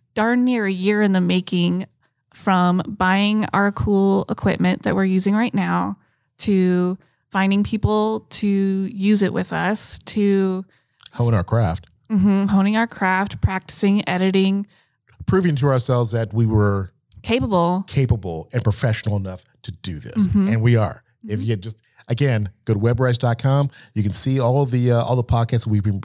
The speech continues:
Speaker 2: that, that we've been producing,
Speaker 1: Mm-hmm.
Speaker 2: all high quality, very entertaining podcasts. Go check 'em out. You have, um, you have iTech Radio.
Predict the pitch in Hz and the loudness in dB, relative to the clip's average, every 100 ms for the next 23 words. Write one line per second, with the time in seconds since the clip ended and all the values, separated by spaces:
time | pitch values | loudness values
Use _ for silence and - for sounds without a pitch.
0 | 92 95 90 - 87 98 98 87 - - | -6 -6 -4 -4 -2 -2 -2 -4 -6 -4
1 | 131 - 135 127 - - 92 113 113 - | -2 0 -2 -4 -10 -20 -6 -2 0 -2
2 | - 131 131 - 127 123 123 123 120 - | -2 0 -2 -2 0 2 2 0 -2 -8
3 | _ _ _ 101 131 135 131 127 120 127 | _ _ _ -4 0 2 2 0 0 0
4 | 113 101 107 101 104 101 - - - 101 | 0 2 2 2 2 2 -2 -4 0 2
5 | 101 95 90 80 90 95 104 98 90 _ | 2 -2 -4 -8 -6 -2 0 0 -4 _
6 | - - - - 107 110 110 110 110 110 | -20 -20 -20 -4 0 2 2 2 2 0
7 | 107 107 104 - _ 107 110 117 120 131 | 0 -2 -4 -10 _ 0 0 2 0 0
8 | 113 120 107 92 82 87 | 2 2 2 0 -4 -6